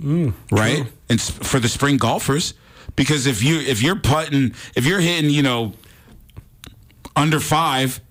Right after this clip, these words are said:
Speaker 2: and it's thirty-six degrees and there's an inch of snow on the greens,
Speaker 1: Right.
Speaker 2: guess what you're doing at Arizona State?
Speaker 1: <laughs> Right.
Speaker 2: You're killing it. Guess what you're doing at Stanford or Florida State? You know, like, kids get, you know, a lot of our golfers get those types of offers because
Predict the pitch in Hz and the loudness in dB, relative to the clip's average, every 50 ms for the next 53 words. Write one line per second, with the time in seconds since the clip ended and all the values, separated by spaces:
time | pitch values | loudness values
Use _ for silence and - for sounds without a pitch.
0 | - - - - 143 139 131 117 - - - 151 151 170 165 139 - 165 160 160 | -20 -16 -6 -2 0 0 0 0 -2 -2 -2 0 0 2 0 0 0 -2 -2 -2
1 | - 147 104 113 143 165 165 156 120 131 135 139 135 120 113 117 110 139 139 131 | -2 -2 0 0 2 2 2 2 0 2 2 2 0 0 0 0 0 0 0 0
2 | 139 120 - - 160 165 160 151 143 135 123 117 95 139 190 208 170 147 139 139 | 0 0 0 0 0 0 0 0 0 0 -2 -2 0 0 2 2 2 2 2 0
3 | 147 139 123 113 - - - - - - 170 208 202 214 185 - 180 151 147 185 | 0 -2 -4 -6 -10 -14 -20 -10 -4 -4 -2 0 0 0 0 0 0 0 2 0
4 | 202 170 147 135 123 120 117 110 110 92 117 113 101 90 - - 131 127 110 - | 2 0 0 0 0 0 0 0 0 0 0 0 -2 -2 -2 -2 -2 -2 -2 -2
5 | - 214 185 147 190 156 - 139 123 123 143 156 - - - 190 240 220 170 127 | -2 0 2 2 2 2 0 -4 -4 -2 -2 -2 -2 0 0 0 0 0 0 0
6 | 113 98 147 170 160 - 190 - 202 165 143 190 214 208 160 131 110 - - - | 0 0 -2 -2 -2 -2 -2 0 0 2 2 2 2 2 0 -2 -2 -2 -2 -2
7 | 127 120 110 - 113 110 107 107 - - 120 127 120 117 110 95 - - - 117 | 0 0 0 0 0 0 0 0 0 0 0 0 2 0 0 -2 -2 -2 0 0
8 | 104 90 - - - - - - - - 127 127 135 139 143 139 117 - - 156 | 0 -2 -4 -8 -14 -20 -20 -14 -4 0 0 2 2 2 0 -2 -2 -2 -2 -2
9 | 170 160 151 123 160 190 185 - 160 147 139 135 127 123 120 120 127 147 156 151 | -2 -2 -2 -2 -2 -2 -2 -2 0 2 2 2 2 2 0 0 0 0 0 0
10 | 135 143 135 120 131 143 156 160 - 139 117 - - 143 143 - - 139 123 - | 0 0 0 0 0 -2 -2 -2 -2 -2 -4 -2 -2 -2 -2 0 -2 -2 -2 0
11 | 151 131 110 - 120 - 135 147 240 - 160 135 - 107 120 - 147 131 123 - | -2 -2 0 0 0 0 0 -2 -2 -2 -2 -2 0 0 0 2 2 0 0 -2